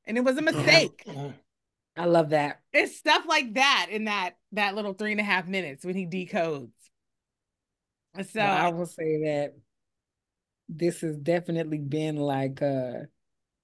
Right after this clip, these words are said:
Speaker 3: a movie that can have this kind of conversation,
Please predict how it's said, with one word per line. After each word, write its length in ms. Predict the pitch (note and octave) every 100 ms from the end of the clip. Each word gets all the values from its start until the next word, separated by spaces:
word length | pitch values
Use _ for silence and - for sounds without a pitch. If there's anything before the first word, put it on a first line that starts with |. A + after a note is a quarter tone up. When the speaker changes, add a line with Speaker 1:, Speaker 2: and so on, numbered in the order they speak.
| _ _ _ -
Speaker 3:
a 60 |
movie 400 | D#3+ E3 F#3+ F#3
that 200 | F#3+ F3+
can 280 | F3 D3+ D3
have 460 | - - D#3 D#3+ D3+
this 220 | E3 - -
kind 280 | D#3+ E3
of 280 | D#3+ D3 C3+ -
conversation, 1080 | - D#3+ E3 D#3 D3+ E3 E3+ E3+ F#3+ G#3